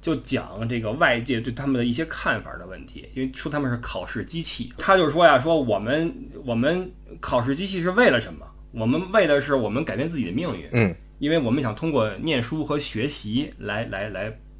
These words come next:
Speaker 1: 以后有好的发展，
Speaker 2: 嗯。
Speaker 1: 对吧？然后说的也是声情并茂，
Speaker 2: 嗯。
Speaker 1: 啊，然后说那个，“我就是一个乡村来的土猪，我要拱城里的白菜。”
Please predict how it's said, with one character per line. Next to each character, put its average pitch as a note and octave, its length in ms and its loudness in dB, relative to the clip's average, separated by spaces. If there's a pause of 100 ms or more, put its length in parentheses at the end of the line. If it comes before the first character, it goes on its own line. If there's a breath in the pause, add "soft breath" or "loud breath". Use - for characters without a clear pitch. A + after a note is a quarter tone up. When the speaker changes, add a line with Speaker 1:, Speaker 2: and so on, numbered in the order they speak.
(320)
Speaker 1:
以 F2 140 -14
后 B2+ 140 -6
有 B2 60 -4
好 - 120 -8
的 - 80 -14
发 E3 240 0
展， A2 180 -4
Speaker 2:
嗯。 A2 280 8
Speaker 1:
对 - 60 -12
吧？ G2 160 -6 (340 soft breath)
然 A2 100 -4
后 A#2 60 0
说 F3 160 -4
的 D3 80 0
也 G2+ 180 -4
是 C3 160 -2
声 G3+ 180 -2
情 F#3 140 -4
并 F#3 140 -4
茂， E3+ 260 -4
Speaker 2:
嗯。 A#2 240 10
Speaker 1:
啊， G2 100 -4
然 C3 160 0
后 C3+ 160 2 (120)
说 D#3 180 -2
那 C#3+ 200 -2
个 A#2 140 -4 (160)
，“我 A#2 200 -2
就 G3 180 4
是 F3+ 160 2
一 G3+ 160 -2
个 F3+ 140 6
乡 G#3 260 2
村 F#3 120 0
来 E3+ 120 2
的 E3+ 120 2
土 B2 260 -6
猪， E3 240 2
我 G#2+ 120 2
要 D3+ 160 8
拱 A2+ 320 -6
城 A#2+ 220 -4
里 C#3+ 60 -2
的 A2 80 -2
白 F2+ 180 -8
菜。” - 160 -10